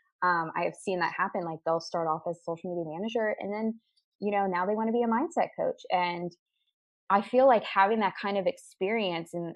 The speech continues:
like I have and so many other people have, is starting off on YouTube, going into social media management, and then, you know, starting coaching and really falling in love with the marketing and sales of it has got me to where I am. And like you said,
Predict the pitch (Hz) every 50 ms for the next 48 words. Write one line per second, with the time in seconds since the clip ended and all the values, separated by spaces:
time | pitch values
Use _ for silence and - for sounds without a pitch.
0 | - _ - 175 180 165 160 - - - 175 190 233 233 196 160 156 160 170 175
1 | 165 - 185 180 170 160 170 202 202 208 202 - - 165 156 156 151 151 160 160
2 | - - - - - - - 214 240 254 233 208 190 190 190 180 190 170 170 170
3 | 180 180 - - 165 156 156 156 160 - _ _ _ - 190 196 214 214 208 190
4 | 180 - 180 - 190 180 180 - 180 175 165 165 160 160 165 170 170 165 160 -
5 | 151 151 143 - _ - - _ _ _ _ - 185 180 175 175 175 175 175 _
6 | _ _ _ 190 185 175 165 165 - - 202 190 185 175 170 - - 196 196 196
7 | - 190 170 170 165 170 170 175 175 175 175 175 170 165 165 165 165 165 165 160
8 | 170 160 165 - 165 165 165 160 160 - - 165 160 156 151 - - - 175 196
9 | 226 233 220 190 165 156 156 151 156 - - _ _ _ _ _ _ - 190 180
10 | 196 180 175 170 180 175 - - 190 175 170 160 156 156 - - 185 180 175 170
11 | 165 165 165 - 170 170 - - 185 175 170 165 160